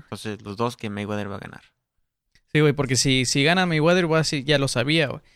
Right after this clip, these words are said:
Speaker 2: Y si gana McGregor, es "¡A huevo!". <laughs> O sea,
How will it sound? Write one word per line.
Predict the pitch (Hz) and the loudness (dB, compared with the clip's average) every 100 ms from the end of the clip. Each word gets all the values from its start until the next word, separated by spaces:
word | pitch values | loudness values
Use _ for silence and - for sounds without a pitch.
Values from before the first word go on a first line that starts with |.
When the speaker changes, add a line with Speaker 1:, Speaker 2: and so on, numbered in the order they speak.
| _ _ | _ _
Speaker 2:
Y | 147 | -6
si | 135 131 | -4 0
gana | 151 156 | 0 0
McGregor, | 139 147 156 | 0 2 2
es | |
"¡A | 139 | 0
huevo!". | 170 240 285 262 160 _ | 2 4 6 6 2 _
<laughs> | _ _ - _ _ _ _ _ _ - | _ _ -20 _ _ _ _ _ _ -10
O | 147 | -10
sea, | - - | -8 -12